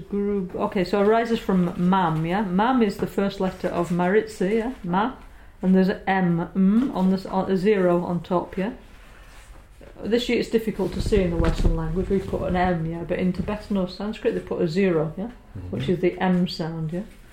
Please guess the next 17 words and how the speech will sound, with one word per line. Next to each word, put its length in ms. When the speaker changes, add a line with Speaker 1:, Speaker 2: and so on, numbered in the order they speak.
Speaker 1:
Okay, 280
so 300
this 240
means 300
everything 440
is 80
empty 340
of 80
inherent 420
existence, 640
and 140
this 240
is 180
the 100
mm 920
sound, 440
yeah? 140